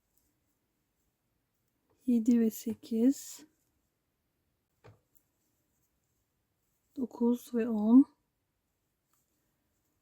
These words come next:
On bir. On iki.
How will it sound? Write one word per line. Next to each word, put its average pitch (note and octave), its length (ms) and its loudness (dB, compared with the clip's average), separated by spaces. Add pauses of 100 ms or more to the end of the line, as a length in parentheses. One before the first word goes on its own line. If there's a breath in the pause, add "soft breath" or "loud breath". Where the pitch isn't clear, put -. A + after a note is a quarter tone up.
(260)
On A#3 360 6
bir. A#3 560 2 (1040)
On A#3+ 100 0
iki. A#3 440 -2